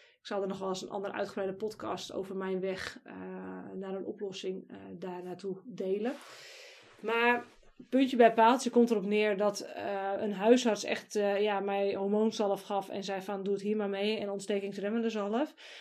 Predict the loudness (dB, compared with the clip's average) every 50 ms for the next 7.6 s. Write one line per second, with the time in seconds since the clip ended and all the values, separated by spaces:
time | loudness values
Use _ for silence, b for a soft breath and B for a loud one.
0 | B B B 0 0 0 2 2 2 4 4 4 4 2 2 4 4 6 4 4
1 | 2 2 0 -2 -2 -4 -6 -2 -2 -2 -2 -2 -8 -12 -14 -14 -14 -12 -2 2
2 | 4 4 6 4 2 2 -2 -2 -2 -2 -2 -2 -4 -6 -4 -4 -4 -2 -2 -2
3 | -4 -4 -4 -2 -2 0 0 0 -2 -4 -6 B B B B B B -6 -2 0
4 | 0 0 0 -2 -2 -2 -2 -4 -2 -2 -2 2 2 2 2 2 -2 0 2 2
5 | 4 2 0 -2 -4 -2 -2 0 0 2 2 8 8 8 8 8 2 0 0 0
6 | 0 -2 -4 -2 0 0 0 2 2 2 2 4 4 4 4 2 0 0 -2 0
7 | 2 2 2 2 0 0 -2 -4 -4 -8 -16